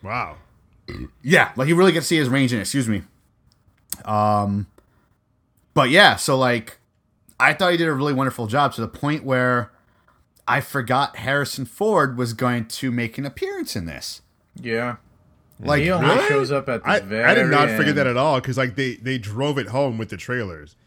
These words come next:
Speaker 1: And they drove it
Speaker 2: I
Speaker 1: home
Speaker 2: know,
Speaker 1: with
Speaker 2: but
Speaker 1: the
Speaker 2: I'm saying,
Speaker 1: whole,
Speaker 2: like, he
Speaker 1: like,
Speaker 2: did such
Speaker 1: publicity campaign they did.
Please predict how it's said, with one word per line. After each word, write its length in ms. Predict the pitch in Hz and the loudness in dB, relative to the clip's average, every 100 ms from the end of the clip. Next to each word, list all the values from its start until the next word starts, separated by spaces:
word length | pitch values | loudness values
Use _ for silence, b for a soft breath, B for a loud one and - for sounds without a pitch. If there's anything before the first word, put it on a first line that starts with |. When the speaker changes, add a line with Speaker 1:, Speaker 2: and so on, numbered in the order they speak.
| _ - | _ -12
Speaker 1:
And 120 | 117 | -8
they 60 | 113 | -4
drove 220 | 135 139 | -2 4
it 60 | |
Speaker 2:
I 80 | 135 | 6
Speaker 1:
home 60 | 202 | 8
Speaker 2:
know, 120 | 247 | 8
Speaker 1:
with 60 | 131 | 8
Speaker 2:
but 80 | 160 | 4
Speaker 1:
the 40 | |
Speaker 2:
I'm 80 | 160 | 2
saying, 220 | 151 - | 2 4
Speaker 1:
whole, 100 | 151 | 4
Speaker 2:
like, 120 | 131 127 | 2 2
he 80 | |
Speaker 1:
like, 140 | 190 202 | 2 0
Speaker 2:
did 100 | 135 | 2
such 160 | 170 117 | 2 0
Speaker 1:
publicity 240 | 110 107 | -2 -6
campaign 480 | - 110 104 104 98 | -8 -10 -8 -10 -10
they 80 | 98 | -10
did. 200 | 98 | -12